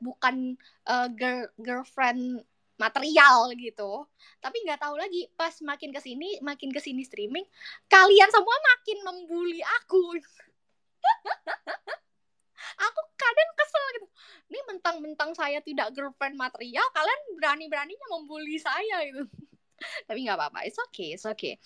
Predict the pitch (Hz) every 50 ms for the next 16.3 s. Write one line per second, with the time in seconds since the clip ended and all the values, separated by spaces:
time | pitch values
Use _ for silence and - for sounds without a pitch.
0 | - - - - - 254 262 294 349 330 320 302 294 302 349 339 311 269 269 262
1 | 233 240 240 240 269 277 277 262 247 233 208 208 208 202 208 254 277 - 226 214
2 | 196 175 202 214 254 240 - 208 208 208 214 214 202 220 226 202 185 208 226 170
3 | 180 196 202 - 156 190 - - 233 - 269 269 277 302 330 330 302 262 240 -
4 | 240 233 240 254 269 247 226 202 196 196 196 - - 233 254 - - - - -
5 | - _ - 269 285 285 277 277 294 302 302 302 302 285 254 240 254 254 254 254
6 | 247 254 254 262 254 - 269 262 254 247 247 254 233 226 277 294 349 415 427 _
7 | _ _ _ _ _ _ _ - - 349 359 370 370 311 294 285 302 302 311 277
8 | - 285 254 277 - 277 269 262 269 269 - - - - _ _ - - - 330
9 | 320 302 285 440 427 - 494 539 539 523 523 415 330 320 403 - 269 370 392 359
10 | 381 381 381 381 - 392 359 392 415 415 523 494 415 494 523 359 - - 403 359
11 | - 494 359 - - 427 - _ - 330 - _ _ _ _ _ _ _ _ _
12 | _ _ _ _ - - - - - - 932 932 932 - - 880 932 - _ -
13 | - 988 988 988 - 427 349 415 415 - 359 311 - 339 - - 330 - 392 381
14 | 349 330 311 311 320 320 349 330 330 311 302 294 294 285 277 294 320 - 320 311
15 | 294 262 220 247 254 285 262 240 269 302 311 262 269 320 311 - - 415 - 330
16 | 349 339 294 285 320